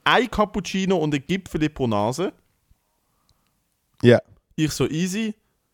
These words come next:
Speaker 1: Ich zahl, Rechnung kommt, fünfundvierzig Stutz.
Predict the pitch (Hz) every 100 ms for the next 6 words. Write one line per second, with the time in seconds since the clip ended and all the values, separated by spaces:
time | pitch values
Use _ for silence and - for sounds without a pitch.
0 | _ - - - 143 156 202 - 110 135
1 | 175 170 147 - 151 202 - _ _ -
2 | - 185 165 - 156 - - - 113 -
3 | -